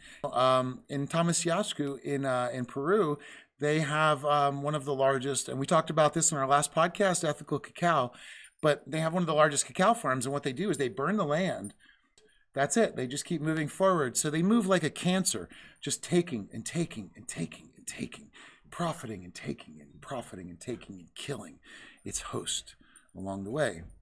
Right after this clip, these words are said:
That's one thing that really bothers me, you know, um, on,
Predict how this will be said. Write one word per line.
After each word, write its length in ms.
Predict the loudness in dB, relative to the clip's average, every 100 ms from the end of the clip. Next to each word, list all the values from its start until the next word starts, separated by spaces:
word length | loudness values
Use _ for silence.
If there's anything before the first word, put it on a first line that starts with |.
| _ -20 _ -20 -20 _ _ _ _ _ -20 -18 -18 -4
That's 220 | -4 -2
one 160 | -4 -4
thing 160 | -2
that 100 | -2
really 200 | -2 -2
bothers 400 | 0 2 2 -2
me, 220 | -6 -8 -12 -20 -20 _
you 140 | -8 -6
know, 240 | -4 -4
um, 440 | -2 -2 -2 -4 -2
on, 240 | -4 -4